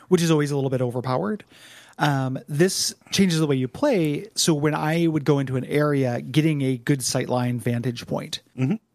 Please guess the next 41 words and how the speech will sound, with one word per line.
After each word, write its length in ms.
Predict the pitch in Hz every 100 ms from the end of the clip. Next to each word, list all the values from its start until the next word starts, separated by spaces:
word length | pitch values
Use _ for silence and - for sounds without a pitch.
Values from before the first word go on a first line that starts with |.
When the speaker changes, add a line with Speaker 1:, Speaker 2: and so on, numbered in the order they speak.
| _ -
Speaker 1:
initially 440 | 147 214 208 156
was 120 | 139 123
very 180 | 131
important 340 | 127 - 131 120
to 60 | 127
mark 200 | 127 123
all 120 | 117
the 60 | 117
targets, 420 | 165 156 139 -
and 160 | 156
then 80 | 147
eventually 400 | 143 143 143 147
became 240 | 135 127 127
very 140 | 127
important 340 | 123 120 139 127
to 60 |
have 160 | 117 120
a 40 | 113
sniper's 460 | - 127 131 120
nest 220 | 135 123
to 60 | -
clear 200 | - 127
them 140 | 113
out. 280 | 127 165 170 - -
Speaker 2:
Yeah. 160 | 117 - - - - -
Speaker 1:
Um, 320 | - 123 120 143
that 120 | 151
was 80 | 147
a 40 |
very 200 | 139 131
satisfying 680 | 123 135 135 - 135 143 143
progression. 580 | 131 135 131 135 165 156 - _ _
Speaker 2:
Hmm. 120 | - 117 - - - - - -
Speaker 1:
Uh, 240 | - 135 - -
enemies 260 | 202 220
don't 140 | 208 202
leave 120 | 196
corpses. 580 | - 139 - 254 - - _ - -
They 140 | 151 147
loop 280 | 135 160
out. 260 | 139 135 190